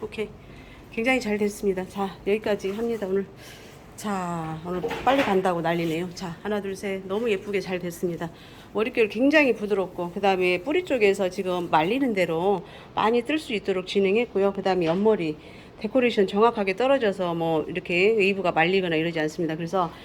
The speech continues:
이분은 이제 웨이브는 싫어하면서, 어, 볼륨발은 굉장히 많은 그런 컨셉을 주문하는 고객입니다.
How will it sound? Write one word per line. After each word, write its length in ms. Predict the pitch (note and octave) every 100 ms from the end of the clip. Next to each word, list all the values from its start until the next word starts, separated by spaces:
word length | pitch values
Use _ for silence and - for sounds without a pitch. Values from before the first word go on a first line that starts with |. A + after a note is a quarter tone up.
| - -
이분은 440 | A3+ C#4 A3 G#3
이제 100 | G3
웨이브는 400 | F#3 A3+ A#3 G#3
싫어하면서, 720 | G3+ C#4 C4 B3 C4 A#3 E3 C#3+ - - - -
어, 260 | F3 E3+ E3
볼륨발은 1040 | G3+ A#3+ C#4 C4 G#3+ G#3 G3+ G3 G3 G3 G3
굉장히 340 | G#3 B3+ A3
많은 360 | F3 F3 E3+ D3+ - - - -
그런 240 | A3 A#3+
컨셉을 420 | A#3+ D4 C#4+ G#3+ G3+
주문하는 420 | G3+ G3 F3 E3+
고객입니다. 580 | F3+ F3+ E3 E3 D#3+